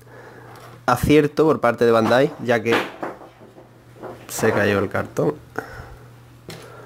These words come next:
Como veis, simplemente tenemos que colocar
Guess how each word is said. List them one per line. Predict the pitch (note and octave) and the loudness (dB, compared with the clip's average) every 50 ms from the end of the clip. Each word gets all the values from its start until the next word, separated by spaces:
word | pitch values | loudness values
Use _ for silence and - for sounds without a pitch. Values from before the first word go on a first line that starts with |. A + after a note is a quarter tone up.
| - - - - - - - - - - - - - - - - - - - - - - - - - - - - | -20 -20 -20 -20 -20 -20 -20 -20 -20 -20 -20 -20 -20 -20 -20 -20 -20 -20 -20 -20 -20 -20 -20 -20 -20 -20 -20 -12
Como | - - C#3 C3 C3 A#2+ | -4 0 2 4 4 4
veis, | A2 A2 G#2+ A2 - | 4 4 2 2 -2
simplemente | - - - - - - D3+ C3+ C#3 D3 C#3+ C#3+ C#3+ C#3+ | -6 -10 -12 -10 -4 0 2 4 4 4 4 6 4 4
tenemos | C3 C#3 C#3 C#3 - | 4 4 2 2 0
que | C#3+ B2 | -2 0
colocar | B2+ A#2+ A#2+ A#2 B2 A#2+ A#2 - - - | 2 2 2 2 0 0 -2 -2 -6 -12